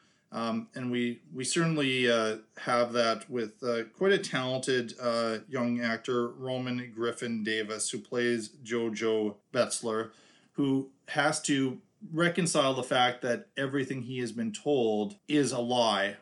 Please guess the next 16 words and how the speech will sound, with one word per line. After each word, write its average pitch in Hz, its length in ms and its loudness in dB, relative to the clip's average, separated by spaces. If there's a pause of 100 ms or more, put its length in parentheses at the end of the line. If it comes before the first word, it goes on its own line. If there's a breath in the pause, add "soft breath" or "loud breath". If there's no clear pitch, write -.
when 123 160 -4
he 117 140 -2
starts - 640 2
to 131 200 -2
actually 123 440 -2
encounter 113 640 -2
a 110 60 -2
real 117 400 0
Jew-, 120 420 0
Jewish 131 380 2
person, 120 560 -2 (260)
um, 110 440 0
played 127 480 0
by 120 340 2
Thomasine 151 600 -2
McKenzie, 117 760 -2